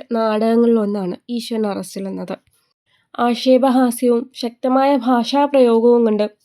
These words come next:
തികച്ചും വ്യത്യസ്തമായ ഒരു നാടകം. അക്കാലത്ത് ഏറെ ചിന്തിപ്പിക്കുകയും ഒരു വിപ്ലവം ഉണ്ടാക്കുകയും ചെയ്തു. ഈ നാടകത്തിന്റെ പേര് കാരണമാണ് ഞാൻ ഈ ബുക്ക് വായിക്കാൻ തയ്യാറാകുന്നത്. ഈ കാലത്ത് തന്നെ എത്ര വ്യത്യസ്തമായ ഒരു പേര്.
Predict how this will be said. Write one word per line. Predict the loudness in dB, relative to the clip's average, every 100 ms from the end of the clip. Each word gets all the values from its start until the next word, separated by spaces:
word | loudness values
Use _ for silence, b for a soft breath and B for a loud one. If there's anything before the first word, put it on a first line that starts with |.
| -6
തികച്ചും | -2 0 0 2 2
വ്യത്യസ്തമായ | 2 0 0 0 -2 -2
ഒരു | -4 -2
നാടകം. | -2 -2 -4 -6 _ B B B B -4
അക്കാലത്ത് | 0 4 4 4 0 -4 0
ഏറെ | 4 4 4 2
ചിന്തിപ്പിക്കുകയും | 2 2 0 -4 -2 -2 -2 B B 0
ഒരു | 2 4
വിപ്ലവം | 2 0 0 4 4
ഉണ്ടാക്കുകയും | 4 0 -6 -6 -6
ചെയ്തു. | -6 -6 -6 -10 -16 _ -6
ഈ | -2
നാടകത്തിന്റെ | 0 0 0 0 0
പേര് | 2 4 4 4 2
കാരണമാണ് | 0 0 0 0 -2 -6 -6
ഞാൻ | -4 -2
ഈ | -2
ബുക്ക് | -4 -2 -4
വായിക്കാൻ | -4 -6 -8 -10 -8
തയ്യാറാകുന്നത്. | -8 -8 -6 -6 -8 -8 -10 _ -20 _ _ _ -2
ഈ | 0
കാലത്ത് | 2 2 2 4 2
തന്നെ | 4 2 -2 -4
എത്ര | -10 -6 -4
വ്യത്യസ്തമായ | -2 -4 -6 -4 -2 0 2 0
ഒരു | 0
പേര്. | -2 -2 -2